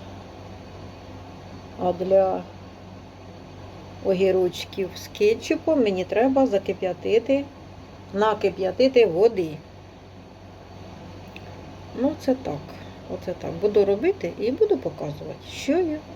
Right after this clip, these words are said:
роблю. Давайте. Да, а забула сказати, що треба ще достати банки із погріба. Бутлі, банки. Оце так.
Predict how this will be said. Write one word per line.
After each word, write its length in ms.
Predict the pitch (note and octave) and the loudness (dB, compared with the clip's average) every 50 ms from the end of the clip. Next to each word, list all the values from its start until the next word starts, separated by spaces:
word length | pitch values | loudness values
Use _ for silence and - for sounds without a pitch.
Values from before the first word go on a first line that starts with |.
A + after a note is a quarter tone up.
| - - | -6 0
роблю. 460 | F3 G3 A3 A3 - - - - - - - - - - - - - - - - - - - - - - - - - - - - - - - - - - - - - - E3+ | 2 2 2 2 0 -4 -8 -8 -8 -8 -8 -12 -16 -18 -18 -18 -18 -16 -16 -16 -16 -16 -16 -16 -16 -16 -16 -16 -16 -16 -16 -16 -14 -14 -14 -16 -16 -14 -14 -14 -12 -8 -6
Давайте. 640 | F3 F3 F3+ F#3+ G3 G3 G3+ G#3 G#3 - C4+ D#4 F4 - - - - - - - - - - - - G3+ | -4 -4 -2 -2 -2 0 0 0 4 6 6 6 6 2 -4 -12 -18 -20 -20 -20 -20 -20 -18 -16 -4 0
Да, 320 | A#3 A#3+ B3 A#3+ A#3 A3+ A3+ - | 2 4 4 4 4 2 0 0
а 100 | - A#3 | 0 2
забула 460 | A3 A#3 C4 B3+ B3 C#4+ D4 C#4 C4+ C4 | 4 6 6 6 6 6 6 6 6 6
сказати, 540 | - - B3+ A#3 A3+ A#3 B3 B3+ D4 D#4 | 2 0 0 2 2 2 4 4 4 2
що 180 | - - C4+ B3+ | 2 2 0 0
треба 340 | - - B3 C4 C4 C#4+ C#4+ | 2 2 2 2 2 2 0
ще 180 | - - B3+ | 2 2 2
достати 580 | B3 A3+ A3+ A3+ - - A#3 B3 C#4 C#4+ - - - - - - - - - - - - - - - - - - - F#3+ | 4 2 2 0 2 2 4 4 4 2 0 -6 -16 -18 -18 -18 -18 -20 -20 -20 -20 -20 -20 -20 -20 -20 -18 -16 -2 4
банки 440 | A3+ B3+ C#4+ D4+ D4 C#4+ - A3+ G#3 | 6 6 6 6 4 2 2 2 2
із 120 | G3 F#3+ | 2 2
погріба. 580 | - - G3 F#3+ F3+ F#3 F#3 F3+ E3+ F3 F3+ F3 - - - - - - - - - - - - - - - - - | -2 -2 -2 -2 -2 -2 -4 -6 -8 -8 -8 -10 -10 -14 -18 -20 -20 -20 -20 -20 -20 -20 -20 -18 -18 -18 -16 -14 -12
Бутлі, 400 | - - - G#3+ A#3 D4 D#4+ D#4 | -12 -8 -6 0 4 4 4 4
банки. 600 | A#3+ F#3 F3+ G3 A#3+ C4 C#4 C#4 C#4 - B3+ B3 A#3 - - - - - - - - - - - - - - - - - - - - - | 4 4 4 4 4 4 2 0 -2 -2 -2 -2 -2 -6 -14 -18 -18 -18 -18 -18 -20 -18 -18 -18 -18 -18 -18 -18 -18 -18 -18 -18 -12 -10
Оце 220 | G#3 G#3 - F#4 G4 | -8 -2 0 0 2
так. 260 | - G#4+ G#4 D4 | 4 2 2 2